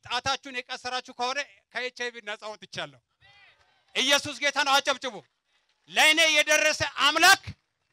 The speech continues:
ለእናንተ ይድረስ። አንድ ነገር የመጨረሻ ብዬ፣ እ፣ ነህምያ ምዕራፍ አራት ላይ እንደዚህ ነው የምለው። ጦቢያና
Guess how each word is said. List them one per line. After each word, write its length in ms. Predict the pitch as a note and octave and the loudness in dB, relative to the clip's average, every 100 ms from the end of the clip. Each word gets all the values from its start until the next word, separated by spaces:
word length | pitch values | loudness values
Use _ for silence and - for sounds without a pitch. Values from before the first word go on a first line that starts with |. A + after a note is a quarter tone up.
| _ _ F3+ | _ _ -6
ለእናንተ 400 | B3 D4 D#4 D4+ | -4 0 -2 -2
ይድረስ። 280 | D4+ A#3 D3+ _ _ _ - | -6 -6 -10 _ _ _ 0
አንድ 240 | D#4 D#4+ | 0 0
ነገር 260 | D#4 D#4+ D4+ | -6 -4 -4
የመጨረሻ 540 | C4 C#4+ D4+ D4+ D4 D4+ | -4 -8 -8 -6 -4 -4
ብዬ፣ 160 | D4+ D4+ F#4 D#4+ _ _ _ _ _ _ _ _ _ F#3+ | -4 0 -2 -2 _ _ _ _ _ _ _ _ _ -16
እ፣ 80 | F#3+ F3 D3+ _ _ _ | -14 -14 -18 _ _ _
ነህምያ 420 | F#3 D4+ E4 D#4+ D4+ | -4 -2 0 2 0
ምዕራፍ 300 | C#4+ D4+ C4 | 0 -2 -2
አራት 260 | D4 D4 C#4 | -2 -4 -2
ላይ 140 | C#4+ | -4
እንደዚህ 320 | C4 C4+ C4 C4 | -4 -6 -6 -8
ነው 100 | B3 | -8
የምለው። 220 | G#3 C#3 _ _ _ _ _ _ _ _ C4+ | -10 -12 _ _ _ _ _ _ _ _ -8
ጦቢያና 440 | D4+ D#4 D#4 | -6 -2 -4